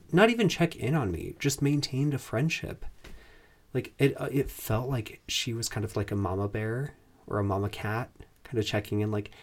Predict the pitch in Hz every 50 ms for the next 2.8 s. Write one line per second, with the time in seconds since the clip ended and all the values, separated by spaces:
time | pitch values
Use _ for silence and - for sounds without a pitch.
0 | - - - - - 185 180 175 165 151 139 127 123 117 120 127 123 - - -
1 | - 151 151 165 147 147 123 110 110 113 117 - - 131 123 135 143 147 147 139
2 | - 147 147 147 147 - - 139 135 - 151 139 - 120 101 98